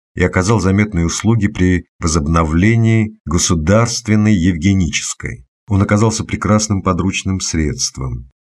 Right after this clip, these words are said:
Не помню, чтобы у меня хоть раз были основания для недовольства качеством его работы. Кстати, он действительно оказался неплохим производителем. Все шестеро его детей получились вполне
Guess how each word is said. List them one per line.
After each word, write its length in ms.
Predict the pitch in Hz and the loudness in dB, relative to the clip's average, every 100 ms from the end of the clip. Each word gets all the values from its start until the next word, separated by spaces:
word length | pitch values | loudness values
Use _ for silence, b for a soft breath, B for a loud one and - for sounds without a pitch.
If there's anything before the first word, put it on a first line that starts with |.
| - | -20
Не 400 | - 107 92 104 | -12 -4 -2 -2
помню, 500 | - 98 80 78 76 | 0 0 0 -2 -4
чтобы 340 | - 82 78 | -4 -2 -2
у 80 | 80 | 0
меня 340 | 85 98 113 | 2 2 2
хоть 240 | 107 69 - | 0 -4 -2
раз 220 | 90 80 | 0 0
были 360 | 80 80 73 - _ _ | 0 0 0 -6 _ _
основания 640 | - - 82 90 107 92 | -6 -2 0 2 2 0
для 340 | 73 78 80 76 | 0 0 0 0
недовольства 800 | 80 85 82 80 98 - - 85 | -2 0 0 0 0 -2 -4 -2
качеством 560 | 92 92 - - 87 82 | 0 0 -2 -4 -2 0
его 300 | 78 78 78 | 0 0 0
работы. 720 | 80 76 71 62 - - - _ _ _ | 0 -2 -6 -6 -10 -16 -18 _ _ _
Кстати, 360 | - - 120 120 | -10 -2 0 2
он 100 | 117 | 0
действительно 560 | 113 - 120 123 117 | -2 -4 -4 0 2
оказался 440 | 113 120 113 113 107 | 2 2 0 2 2
неплохим 640 | 107 110 98 101 - 110 | 2 2 -2 0 0 0
производителем. 1080 | 110 107 95 107 113 87 71 71 69 67 65 - _ _ | 2 2 2 0 0 0 -2 -4 -4 -6 -8 -12 _ _
Все 200 | - 107 | -2 0
шестеро 540 | - 98 82 - 78 | 2 0 0 -2 0
его 180 | 80 78 | 0 0
детей 340 | 73 78 123 123 | -2 0 2 2
получились 580 | 85 80 - 98 98 - _ | 0 -2 0 0 -2 -8 _
вполне 320 | - 82 90 | -2 2 0